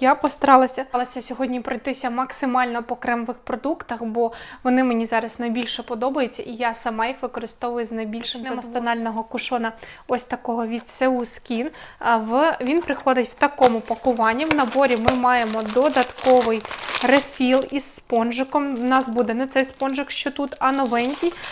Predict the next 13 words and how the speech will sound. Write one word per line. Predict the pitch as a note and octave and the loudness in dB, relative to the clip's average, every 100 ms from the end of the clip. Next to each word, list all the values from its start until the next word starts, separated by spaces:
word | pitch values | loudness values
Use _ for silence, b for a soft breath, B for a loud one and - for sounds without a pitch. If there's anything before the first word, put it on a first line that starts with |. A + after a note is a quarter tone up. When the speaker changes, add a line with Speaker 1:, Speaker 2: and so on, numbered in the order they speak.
| B | B
Speaker 1:
І | C4+ D4+ | 0 2
в | |
результаті | D4+ C4 A#3+ C#4 D4 E4+ | 2 2 2 6 6 6
у | D#4 | 0
нас | B3+ B3+ C#4 - | 0 0 -2 -2
виходить | B3+ B3+ - C#4 D4+ C#4 | -2 -2 2 2 2 -2
в | A#3+ | 2
одному | B3+ A#3+ C#4+ C4 | 2 4 2 2
рефілі | B3 - D#4+ E4 | 0 0 0 0
ми | C4+ B3 | 0 0
маємо | A#3+ C4+ C#4 B3+ | 2 2 2 0
п'ятнадцять | A#3+ C4 C4 B3+ B3 A#3+ | 2 0 2 2 2 -4
грам. | A3+ A#3+ E4 | -2 2 0